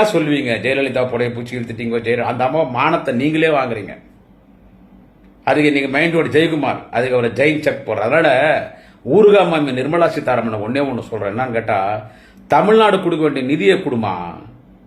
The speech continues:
என்ன சொல்றது, தமிழ்நாடு கொடுக்க வேண்டிய நிதியை கொடு. அதை கேட்டா, "ஜெயலலிதா புடவை பூச்சி இழுத்தீங்க, காலை பூச்சி இழுத்தீங்க, அத்தை பூச்சி இழுத்தீங்க, இத்த பூச்சி," நடக்காத ஒரு சம்பவத்தை சொல்றது ஒரு,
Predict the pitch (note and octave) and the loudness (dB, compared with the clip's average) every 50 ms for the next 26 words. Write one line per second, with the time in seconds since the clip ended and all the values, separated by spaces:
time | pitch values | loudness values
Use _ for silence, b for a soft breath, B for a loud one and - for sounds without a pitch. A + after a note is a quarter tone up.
0 | - - - A#2 D3 C#3+ D3 D3+ A#2 G2 G2 F#2 F2 - A2+ B2 D3 D#3+ E3 D#3 | -20 -10 -4 -2 -2 -2 -2 -4 -4 -4 -4 -6 -4 -2 -2 0 0 0 0 0
1 | D3 - C#3+ B2+ A#2+ A#2 A2+ A2 B2+ C#3 B2+ B2 B2+ C#3+ E3 D#3+ D3 - A2+ G2 | 0 0 -2 -4 -4 -4 -4 -4 -4 -4 -4 -4 -4 -4 -2 -2 -2 -4 -6 -10
2 | - - - B B B B B B B B B - G#2+ C#3 E3 E3+ E3+ F3 F3 | -12 -14 -18 B B B B B B B B B -2 0 2 2 2 2 2 2
3 | F3+ F3+ F#3+ F#3+ F#3 E3+ E3 F3 F#3 F3+ F3+ F3 D3 D#3+ D#3 D3+ - D3 D3+ F3 | 2 4 4 2 2 4 2 2 4 4 2 2 2 2 0 0 0 0 2 2
4 | F3 - - D3+ D3 - C#3+ C#3+ C3+ A#2 B2 C3+ C3 C3+ C#3 C#3+ - - D3+ D3 | 0 0 -2 -4 -6 -4 -4 -4 -6 -6 -8 -8 -6 -4 -4 -4 -2 0 0 2
5 | D3 D3+ D3 C#3 C3+ - - C3 B2 A#2 A#2+ C3 B2 B2+ B2+ B2+ B2 A#2+ - C#3+ | 2 0 0 -2 -8 -8 -6 -8 -8 -6 -6 -8 -8 -4 -2 -2 -2 -2 -4 -6
6 | C3+ C3+ C#3+ B2+ C3+ C3 B2 A#2 B2 B2+ B2 A#2+ A#2 - D3+ - C#3 C3+ A#2 C3+ | -8 -6 -8 -8 -8 -8 -8 -8 -8 -6 -6 -6 -6 -6 -8 -6 -8 -8 -8 -6
7 | A#2 G#2+ G#2+ B2+ D3 C#3+ - E3+ F3+ G3 G3+ G3+ F#3+ F3 D#3 C#3+ - B2+ C3 D3 | -4 -4 -2 -2 -2 0 2 2 4 4 4 4 4 2 2 0 -2 -6 -6 -4
8 | D3+ D#3+ D#3 D3+ - B2+ A#2+ B2+ B2 B2+ C3 B2+ B2+ B2+ A#2 A2 G#2+ G#2+ G#2 - | -2 -2 -2 -2 -4 -6 -6 -6 -4 -4 -6 -6 -4 -4 -2 -2 -4 -6 -8 -12
9 | B B B B B B B B B B B B - A#2 B2 B2 A#2 A2+ A2 G#2 | B B B B B B B B B B B B -4 -2 0 0 0 0 0 0
10 | G2+ F#2 F#2 | -2 -4 -4